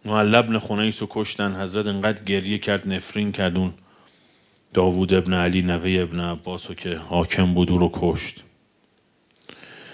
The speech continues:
یه روز نشسته بود، داشت صبحانه می‌خورد، یکی وارد شد.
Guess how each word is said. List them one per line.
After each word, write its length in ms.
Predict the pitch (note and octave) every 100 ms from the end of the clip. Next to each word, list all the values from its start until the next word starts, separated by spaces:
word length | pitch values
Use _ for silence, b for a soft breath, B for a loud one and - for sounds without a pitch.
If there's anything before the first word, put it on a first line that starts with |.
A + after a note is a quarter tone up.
| B B A#2+
یه 60 |
روز 180 | A#2 A2+
نشسته 420 | A2 A2+ G2+ -
بود، 160 | G#2+ G#2
داشت 200 | G#2+ -
صبحانه 500 | G#2 F#2 F#2+ F#2+ A2
می‌خورد، 360 | A2 A2 G#2
یکی 220 | G2 F#2+ F#2+
وارد 380 | F#2 F#2 G2+
شد. 340 | - - G2